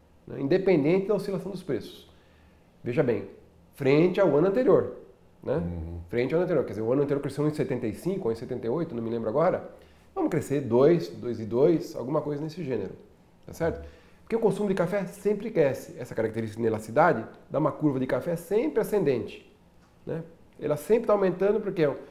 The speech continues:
Speaker 1: é um componente da taxa de crescimento da população, mais um componente, é, relativo à, à renda, hábitos de consumo, aí uma série de outros fatores, né? É, é, a preferência pelos jovens no Oriente, né? O Oriente tá muito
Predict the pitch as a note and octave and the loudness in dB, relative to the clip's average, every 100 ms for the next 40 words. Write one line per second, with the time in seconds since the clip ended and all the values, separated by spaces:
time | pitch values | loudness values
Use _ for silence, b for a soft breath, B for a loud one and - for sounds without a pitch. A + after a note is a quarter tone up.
0 | B E3 D#3+ E3 D3+ D3+ C3 C3 B2+ A#2 | B 2 2 2 2 4 6 4 2 2
1 | A#2+ A2 B B B - C3+ C3 C3+ B2 | 2 0 B B B 2 4 4 -4 -4
2 | B2 B2+ B2+ A2+ A#2+ D#3+ F#3+ F#3 G#3 A3+ | -6 -4 -4 -2 -4 0 2 2 4 4
3 | A#3+ B B F#3+ G3 G#3 A3 A3 G#3 G#3 | 4 B B 2 6 6 2 0 2 4
4 | F3 F#3+ F#3 - B B B - E3 E3 | 4 4 2 -6 B B B -2 2 4
5 | D#3+ E3+ - - E3 G3 G3 F3 - b | 4 4 2 2 0 0 -2 -6 -16 b
6 | b b - C#3+ E3 G3 F#3+ D#3+ C#3 D#3 | b b -10 2 6 6 6 4 4 2
7 | D3 C#3 D#3 F#3+ - F#3 G3 G3+ F#3+ F#3 | -2 -10 -6 -4 -2 2 4 4 4 0
8 | F#3+ G3 F3 E3 F3 F3 - - - - | 0 0 2 2 2 -2 -10 -16 -20 -12
9 | D#3+ - C3+ A2 G2+ B2+ E3 - b b | -8 -2 0 0 -2 -6 -8 -10 b b
10 | b F2+ B2 C3 B2 - C3 B2 A#2 A2+ | b -8 2 4 4 2 0 2 2 0
11 | G#2 - - B2+ - C#3+ C#3 C3 C3 C3 | -4 -10 -8 -6 -2 -2 0 0 -2 -2
12 | D3 C3 E3 F3 C#3 A#2+ B2 C#3 F3 G3 | -2 4 6 6 4 0 0 2 2 2
13 | F#3+ C#3 E3 B2+ B2+ D#3 D#3+ C3+ C#3+ G3+ | 0 -6 -4 -2 -2 -4 -4 -2 2 2
14 | G3+ A3 F#3+ | 0 -10 -14